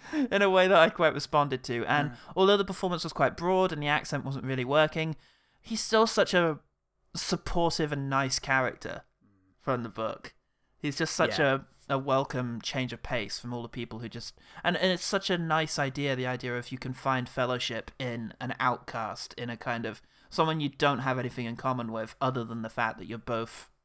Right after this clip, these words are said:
Speaker 1: not quite fitting into the environment you're in, and you
Speaker 2: Yeah.
Speaker 1: can forge a friendship based on solely that and your shared humanity is nice. And I liked the two kid actors together. I liked seeing them together, which
Speaker 2: Mm.
Speaker 1: is handy,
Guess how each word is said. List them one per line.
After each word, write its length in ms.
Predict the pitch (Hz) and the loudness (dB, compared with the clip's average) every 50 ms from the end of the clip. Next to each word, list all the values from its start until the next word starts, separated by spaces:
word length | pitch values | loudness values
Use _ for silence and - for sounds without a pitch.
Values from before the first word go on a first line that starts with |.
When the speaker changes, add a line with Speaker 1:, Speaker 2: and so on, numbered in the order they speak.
| _ _ | _ _
Speaker 1:
not 220 | - 139 135 - | -2 -2 0 -2
quite 320 | - - - 131 123 - - | -2 -2 2 2 2 2 0
fitting 280 | - - 123 123 113 127 | -4 -6 -6 -4 -4 -4
into 240 | 120 120 113 - - | -6 -6 -8 -10 -10
the 80 | 123 | -10
environment 480 | 113 113 113 117 117 120 117 117 107 - | -10 -6 -2 -2 -2 0 -2 -4 -8 -10
you're 120 | - 113 110 | -10 -10 -10
in, 240 | 104 107 107 107 - _ _ _ _ _ _ _ _ _ - | -10 -12 -14 -18 -20 _ _ _ _ _ _ _ _ _ -4
and 100 | 123 127 | -2 -2
you 60 | 123 | -2
Speaker 2:
Yeah. 60 | 120 | -2
Speaker 1:
can 100 | 123 127 | -4 -4
forge 400 | 127 - - 151 131 127 127 - | -6 -4 -2 0 0 0 0 -2
a 60 | 120 | -4
friendship 520 | - - 139 131 127 127 - - 113 - - | -4 -2 -2 -2 0 -2 -2 -4 -6 -6 -6
based 320 | - 123 123 120 - - 120 | -6 -6 -6 -6 -6 -8 -8
on 200 | 113 110 110 113 | -8 -8 -8 -8
solely 460 | 117 - - - 127 123 120 107 107 101 | -6 -6 -4 -4 -4 -4 -4 -6 -10 -8
that 400 | 107 117 117 107 107 101 - - | -4 -2 -2 -2 -2 -4 -8 -10
and 100 | 107 107 | -12 -10
your 100 | 107 110 | -8 -6
shared 300 | - - 120 113 113 - | -6 -6 -6 -6 -8 -10
humanity 600 | - 110 110 113 113 113 113 113 - 107 110 107 | -10 -10 -8 -6 -6 -6 -8 -10 -12 -12 -12 -12
is 280 | 110 120 - - - - _ _ _ _ _ | -10 -8 -8 -8 -10 -12 _ _ _ _ _
nice. 540 | 151 175 170 160 135 127 - - - - - _ _ _ _ _ _ _ _ - | -4 -2 0 0 0 -2 -2 -4 -4 -6 -8 _ _ _ _ _ _ _ _ -8
And 100 | 127 143 | -4 -4
I 60 | 143 | 0
liked 380 | 147 151 151 147 - - - _ | 2 2 2 0 -2 -6 -12 _
the 80 | - 135 | -12 -12
two 180 | - - 139 135 | -10 -8 -8 -8
kid 180 | - - 135 131 | -6 -4 -2 0
actors 500 | 127 127 - - - 110 107 - - - _ _ _ _ _ _ - | 0 0 -2 -4 -10 -10 -10 -12 -12 -14 _ _ _ _ _ _ -16
together. 360 | - 113 113 110 113 117 - _ _ _ _ - | -12 -10 -8 -8 -8 -10 -12 _ _ _ _ -10
I 80 | - 127 | -8 -6
liked 160 | 131 123 - | -6 -6 -8
seeing 180 | - 123 117 117 | -8 -10 -8 -8
them 100 | 113 110 | -10 -10
together, 340 | - - 113 110 127 143 - _ _ _ _ | -10 -10 -8 -8 -10 -10 -12 _ _ _ _
which 100 | - - | -8 -8
Speaker 2:
Mm. 40 | - | -8
Speaker 1:
is 60 | 123 - | 0 4
handy, 440 | - 160 139 127 110 113 127 - | 4 4 4 2 -2 -6 -10 -10